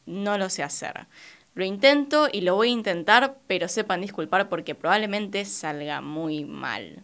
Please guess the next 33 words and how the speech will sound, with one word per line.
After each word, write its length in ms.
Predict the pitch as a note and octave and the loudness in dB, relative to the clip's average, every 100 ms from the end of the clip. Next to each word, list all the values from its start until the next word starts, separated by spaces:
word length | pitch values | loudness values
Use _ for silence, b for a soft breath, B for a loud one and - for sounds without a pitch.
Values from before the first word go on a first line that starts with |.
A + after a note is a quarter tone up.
| - | 0
Ahí 260 | A3+ A3+ C4 | 4 6 4
arriba, 400 | B3 A3 A#3 C#4+ | 4 4 4 4
en 80 | A3 | 4
el 80 | F#3+ | 2
que 80 | G#3 | 2
está 140 | A3 | -2
en 60 | G3+ | 0
pantalla, 420 | G3 F#3+ G#3+ G#3 | 0 0 0 0
pueden 260 | G#3+ F3+ | 2 2
ver 180 | F3 G#3 A#3 | 4 4 2
el 180 | A3 | -2
resto 380 | F#3 F3+ F#3+ G3+ | -2 -4 -4 -4
de 80 | F3 | -4
mis 180 | D#3 - | -4 -2
casos. 560 | - B3 - B3+ B3+ - B B - | 2 2 4 2 0 -4 B B 4
Acá 280 | G#3+ A3+ C#4 | 6 8 6
abajo 240 | D4 D4 | 6 4
tienen 240 | C4+ B3 A#3+ | 0 0 0
mis 140 | G#3+ | 0
redes 180 | G#3+ G#3+ | 0 0
sociales 300 | G3+ G#3+ G3+ | 2 0 0
por 140 | G3 | -4
si 80 | F#3 | -4
quieren 180 | G3+ G3 | -2 -2
seguirme 380 | G3+ F#3 G#3+ - | -2 -2 0 -2
en 140 | F#3 | -2
alguna 340 | E3 E3 D#3 D3 | -4 -4 -4 0
de 140 | G#3 | 2
ellas. 380 | A#3+ - A3+ A3+ | 2 2 0 -2
Recomiendo 560 | - G#3 A#3 F#3+ G3 F3+ | -8 -4 0 0 0 0
Instagram 460 | F#3+ F#3+ F3 F3 E3+ | -2 -2 0 0 -2
porque 220 | D#3 D3 | -4 -2
ahí 240 | E3 F#3 | -2 -4